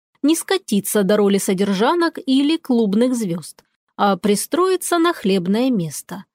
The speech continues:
Тут и мужа обеспеченного присмотреть можно, и денег заработать, и самой в тепле да при модных вещичках находиться. Одна из таких умниц и скромниц, Рита Морозова из триста семьдесят седьмой комнаты,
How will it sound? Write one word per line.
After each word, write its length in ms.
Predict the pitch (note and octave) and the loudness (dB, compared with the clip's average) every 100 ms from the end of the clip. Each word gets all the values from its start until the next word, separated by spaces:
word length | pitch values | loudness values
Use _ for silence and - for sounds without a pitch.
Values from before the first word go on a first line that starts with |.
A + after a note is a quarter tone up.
| _ _ _ _ | _ _ _ _
Тут 200 | G4 F#4+ | 0 0
и 180 | - A3 | 0 2
мужа 420 | G3 F#3 E3+ G#3 | 4 2 2 2
обеспеченного 720 | G#3+ B3+ - D#4 - D#4+ D#4+ | 2 0 0 -2 2 0 2
присмотреть 600 | D#4 E4 - D4 C#4+ D4+ | 0 -2 0 0 0 0
можно, 420 | C#4 D4 C4 C#4+ D4 _ _ | 2 2 2 0 -2 _ _
и 200 | A#3 F4 | 0 0
денег 460 | D#4 C4+ B3 A#3 G#3+ | 2 4 4 4 2
заработать, 720 | G3+ A#3 A#3 G3+ A3 G#3+ G#3 _ _ | 2 2 2 2 2 0 -6 _ _
и 80 | - | -4
самой 460 | G3 G#3 F3+ F#3 B3+ | -2 0 0 2 0
в 80 | - | 0
тепле 420 | E4 E4+ F4+ F4+ | -2 0 2 2
да 160 | G#3+ G3+ | 2 0
при 160 | G3 | 0
модных 440 | F#3 A3 C4+ E4+ - | 2 0 0 -2 -2
вещичках 580 | F4+ - F3+ - F#3+ | -2 -4 -6 -6 -8
находиться. 760 | G3+ F#3 G3 F3 F3+ - F#3 F3 _ _ _ _ _ _ _ _ _ _ _ _ _ _ _ | -6 -4 -4 -2 -4 -6 -10 -12 _ _ _ _ _ _ _ _ _ _ _ _ _ _ _
Одна 500 | A3+ A3+ A#3+ A#3 G3 | 0 2 2 2 0
из 260 | - G#3+ | 0 -4
таких 400 | - G3+ A3+ G#3 - | 0 -2 0 -2 -2
умниц 640 | - C4 G#3 F3+ F3 - - | 0 2 2 2 0 -4 -4
и 100 | A#3 | -4
скромниц, 800 | G3 - D#4+ F4+ G3+ F3+ - - - _ _ | -4 -2 0 2 2 0 -4 -10 -14 _ _
Рита 380 | D4+ C#4+ - G3+ | 2 2 2 2
Морозова 580 | A3+ C#4 F#3 D#3+ F3 F#3 | 2 2 2 0 -2 -2
из 300 | - A#3 - | -2 -2 -2
триста 420 | F4 F#4 - B3 | -2 -2 0 -2
семьдесят 540 | - C4+ A#3 A#3 A#3 | 2 2 2 0 -4
седьмой 380 | - C4 B3 C4 | -2 0 2 0
комнаты, 600 | C4 A3+ F3 E3+ - - | 0 -2 0 -4 -6 -10